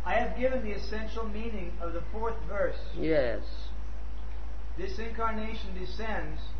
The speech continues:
Speaker 1: to propagate the chanting of the holy name and spread love of God.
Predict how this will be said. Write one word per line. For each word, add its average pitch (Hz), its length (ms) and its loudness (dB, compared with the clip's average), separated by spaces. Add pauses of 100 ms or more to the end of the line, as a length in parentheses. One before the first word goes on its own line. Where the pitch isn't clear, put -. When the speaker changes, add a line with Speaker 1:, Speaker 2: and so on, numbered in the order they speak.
(420)
Speaker 1:
to 165 80 0
propagate 185 640 0
the 156 60 0 (120)
chanting 185 420 0 (300)
of 143 120 0
the 151 100 0
holy 185 280 0
name 190 400 0 (460)
and 151 140 0
spread 202 480 0
love 175 200 0
of 156 180 0
God. 170 320 0